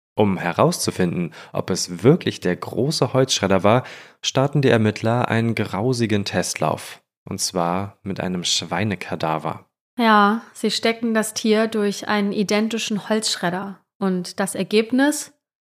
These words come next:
Speaker 2: Auch auf den Knochen des Schweins sind dieselben Rillen zu sehen. Der Gerichtsmediziner kann auch nachweisen,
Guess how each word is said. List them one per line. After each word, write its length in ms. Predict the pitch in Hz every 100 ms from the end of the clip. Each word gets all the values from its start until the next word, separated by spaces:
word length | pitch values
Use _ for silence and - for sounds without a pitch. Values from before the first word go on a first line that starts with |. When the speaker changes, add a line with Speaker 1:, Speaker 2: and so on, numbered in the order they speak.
| _ _ _
Speaker 2:
Auch 200 | 240 254
auf 160 | 262 254
den 160 | 240
Knochen 440 | 220 226 214 226 214
des 140 | 214
Schweins 440 | - 202 196 180 -
sind 360 | 180 180 -
dieselben 460 | 208 180 196 202 190
Rillen 280 | 180 185 190
zu 180 | - 175
sehen. 420 | 170 160 165 180 _ _ _ _ _ _
Der 100 | 214
Gerichtsmediziner 1000 | 202 214 247 - 254 240 226 - 226 214
kann 220 | 214 214
auch 180 | 208 202
nachweisen, 640 | 190 190 196 202 196 208